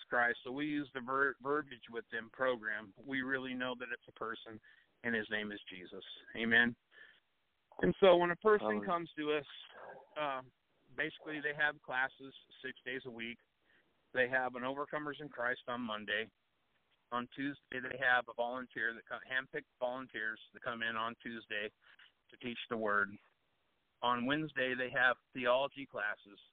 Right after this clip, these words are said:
Speaker 1: which are basically college theology classes, and it's <laughs> really surprising. You know,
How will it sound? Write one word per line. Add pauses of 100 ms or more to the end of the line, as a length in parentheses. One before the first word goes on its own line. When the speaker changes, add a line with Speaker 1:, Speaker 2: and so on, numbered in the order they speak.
(800)
Speaker 1:
which
are
basically
college (160)
theology
classes,
and
it's (160)
<laughs>
really (160)
surprising. (480)
You
know,